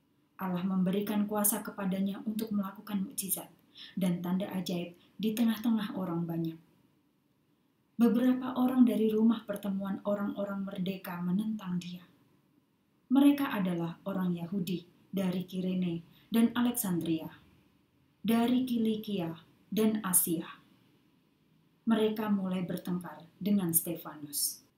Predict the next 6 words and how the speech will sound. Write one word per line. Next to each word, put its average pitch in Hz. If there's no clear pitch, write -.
Roh 285
telah 285
menolong 190
Stefanus 190
untuk 202
berbicara 175